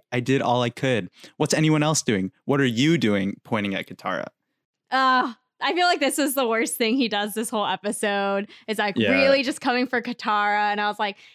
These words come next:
Speaker 2: "Aang, you are such a douchebag, and I wanna understand you because you obviously lost Appa, who is, like, the closest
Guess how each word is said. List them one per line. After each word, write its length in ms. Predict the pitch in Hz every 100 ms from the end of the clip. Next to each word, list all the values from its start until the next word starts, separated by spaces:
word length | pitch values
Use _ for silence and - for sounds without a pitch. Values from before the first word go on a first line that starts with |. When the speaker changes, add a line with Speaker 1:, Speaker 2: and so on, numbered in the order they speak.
| -
Speaker 2:
"Aang, 380 | 269 277 277 269
you 140 | 285
are 100 | 320
such 220 | 370 294
a 80 | 381
douchebag, 840 | 254 277 359 - 339 311 311 302
and 240 | - 233 226
I 120 | 214
wanna 260 | 220 247 277
understand 880 | 247 240 277 - - 233 247 269 262
you 560 | 277 269 269 269 269 247
because 560 | 226 269 214 214 214
you 120 | 226 208
obviously 480 | 202 226 226 254 220
lost 280 | 190 220
Appa, 380 | 233 190 185 202
who 100 | 240
is, 120 | 202 190
like, 160 | 190
the 80 | 196
closest 680 | - 202 196 202 202 - -